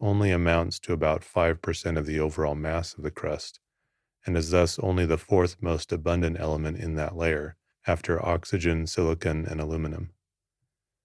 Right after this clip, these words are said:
Most of the iron in the crust is combined with various other elements to form many iron minerals. An important class is the iron oxide minerals, such as hematite,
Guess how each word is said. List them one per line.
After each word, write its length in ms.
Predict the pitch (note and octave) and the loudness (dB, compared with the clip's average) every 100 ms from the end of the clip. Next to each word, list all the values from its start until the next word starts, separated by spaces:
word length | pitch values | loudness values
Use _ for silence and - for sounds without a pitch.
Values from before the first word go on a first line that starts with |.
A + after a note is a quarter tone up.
| _ _ _ | _ _ _
Most 360 | - F#2 G#2 - | 4 6 6 4
of 80 | G2 | 4
the 160 | F#2+ | 4
iron 300 | F#2 F2 F2 F2 | 4 4 6 4
in 60 | |
the 100 | E2 | 2
crust 500 | E2 - E2+ F2+ - | 0 2 2 2 -2
is 160 | F#2+ E2 | -4 -2
combined 480 | - F2+ E2+ E2+ F2+ | -2 4 4 6 4
with 140 | D#2+ | 0
various 480 | D#2+ E2 E2+ D#2+ - | 2 4 4 2 0
other 260 | E2+ E2 D#2+ | 0 0 0
elements 560 | F#2 F2 D#2+ D#2+ - - | 2 2 0 -4 -12 -8
to 100 | E2+ | -6
form 420 | - F2 E2 E2+ | -2 0 0 0
many 320 | F2 E2+ F2+ | 0 2 2
iron 380 | - E2 D#2+ D#2 | 0 0 0 0
minerals. 520 | D#2+ D#2+ D#2+ - - _ _ _ _ _ _ _ _ _ - | -2 -2 -4 -6 -10 _ _ _ _ _ _ _ _ _ -2
An 100 | F#2+ | 2
important 500 | F2 - G2+ F#2+ E2+ | 4 6 6 6 0
class 480 | - F#2 F#2 A2 - | 4 6 6 4 2
is 140 | F2 | 0
the 160 | E2 - | 2 2
iron 300 | E2+ F2 E2+ | 4 4 4
oxide 520 | F2+ G#2 - F#2 D#2+ | 2 2 2 0 2
minerals, 480 | D#2+ D#2+ D#2+ F2 F2 | 2 2 2 0 -2
such 340 | F2 - E2+ - | -10 -6 -6 0
as 220 | E2+ D#2 | 0 -2
hematite, 640 | - F#2+ E2+ - D#2 D#2+ | -4 -2 -2 -2 -4 -6